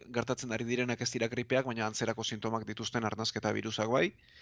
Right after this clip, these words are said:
hortxe dabiltza, eta, bueno, ba, bolara horretan gaude, baina hau da tokatzen dena ere,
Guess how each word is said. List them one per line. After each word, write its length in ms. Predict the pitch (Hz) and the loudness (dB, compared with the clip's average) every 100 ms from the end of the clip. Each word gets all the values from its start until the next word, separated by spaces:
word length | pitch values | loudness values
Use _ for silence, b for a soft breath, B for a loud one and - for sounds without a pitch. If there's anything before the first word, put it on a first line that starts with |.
| b b b - | b b b -2
hortxe 260 | 120 127 | 2 6
dabiltza, 560 | 113 117 120 - 151 - - | 6 6 2 2 0 0 -6
eta, 260 | 104 95 | -4 -4
bueno, 220 | 101 104 98 | -4 -6 -6
ba, 300 | 80 87 92 | -4 -2 -4
bolara 720 | 104 107 107 107 107 104 - | 0 2 4 4 4 2 -2
horretan 380 | 120 117 117 117 | -2 -2 -2 -2
gaude, 200 | 117 143 | 0 0
baina 200 | 131 113 | 0 0
hau 100 | 117 | 2
da 100 | 120 | 0
tokatzen 500 | 120 120 113 117 113 | 0 -2 -2 -4 0
dena 300 | 117 113 110 | 0 2 0
ere, 320 | 110 117 139 | 2 2 0